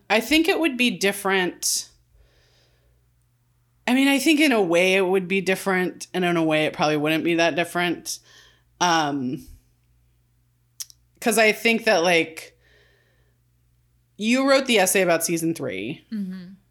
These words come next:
Speaker 1: Um, and I think that one doesn't change.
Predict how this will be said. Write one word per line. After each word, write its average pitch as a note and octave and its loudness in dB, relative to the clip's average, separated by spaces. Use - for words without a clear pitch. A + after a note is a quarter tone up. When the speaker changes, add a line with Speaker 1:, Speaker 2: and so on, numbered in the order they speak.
Speaker 1:
Um, C#3 -4
and F3 2
I G3+ 0
think G3 0
that E3 2
one D3+ -2
doesn't C#3 -8
change. - -10